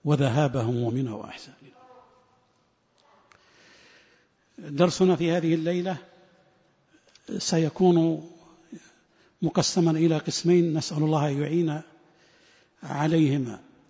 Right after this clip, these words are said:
القسم الأول مقدمة، والقسم الثاني وقفة مع آيات اخترناها هذه الليلة. فنقول بالنسبة للمقدمة:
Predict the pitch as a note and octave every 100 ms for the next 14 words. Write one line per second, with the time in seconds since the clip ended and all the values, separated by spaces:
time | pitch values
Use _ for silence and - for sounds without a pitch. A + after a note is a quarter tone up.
0 | _ _ _ _ _ E3+ - - F3 E3+
1 | E3+ D#3+ D#3+ D#3 C#3 F3 F3+ - - -
2 | _ _ _ _ _ _ _ _ _ _
3 | _ D3+ - G3 F#3 D3+ - F3+ E3 D3+
4 | E3 - - D#3 D3+ D3+ D#3+ D3+ C#3+ C3+
5 | C#3+ C3+ D3+ C3+ C3+ - - _ _ _
6 | - - F3 C#3+ D3+ C3+ C#3 C3+ C#3+ C#3
7 | C3 B2+ - A3 C3+ G#2 F#2+ - _ _
8 | _ _ _ _ _ _ _ _ _ _
9 | _ _ _ _ _ _ _ _ _ -
10 | E3 E3 F#3+ F3 E3+ F#3 - G3 - F3+
11 | D#3+ F#3 F#3 F#3 - _ - F3+ F3 E3+
12 | F#3 D3 F#3+ G3